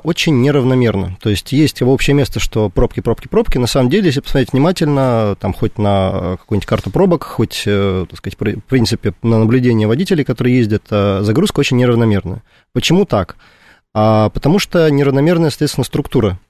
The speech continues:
улично-дорожной сети. То есть очень разная связанность, где-то больше вариантов проезда, где-то меньше, а где-то больше полос, где-то меньше.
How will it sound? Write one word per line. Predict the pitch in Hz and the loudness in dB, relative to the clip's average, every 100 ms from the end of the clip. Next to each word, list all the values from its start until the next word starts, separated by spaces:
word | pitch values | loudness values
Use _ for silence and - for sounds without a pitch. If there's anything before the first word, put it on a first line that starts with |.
| _ 147 | _ -2
улично-дорожной | 143 120 110 120 113 | 0 2 2 2 0
сети. | 107 101 - 92 - | 0 -4 -4 -12 -6
То | |
есть | 107 - | -6 -2
очень | 156 131 | -2 2
разная | 127 110 113 | 2 2 0
связанность, | - 175 160 131 | 0 0 0 -4
где-то | 107 113 110 110 | -4 -2 -2 -2
больше | 101 117 - 135 | 0 0 0 0
вариантов | 135 131 113 | 2 0 -2
проезда, | 123 123 101 | 0 0 0
где-то | 98 107 107 | 0 -2 0
меньше, | 110 156 - 135 113 - - - - | 2 2 2 0 -2 -8 -20 -16 -4
а | 107 | 0
где-то | 139 123 | 0 2
больше | 135 175 147 | 2 0 0
полос, | 143 143 120 | 0 2 2
где-то | 117 120 | 0 0
меньше. | 117 151 151 151 131 | 2 2 0 0 -2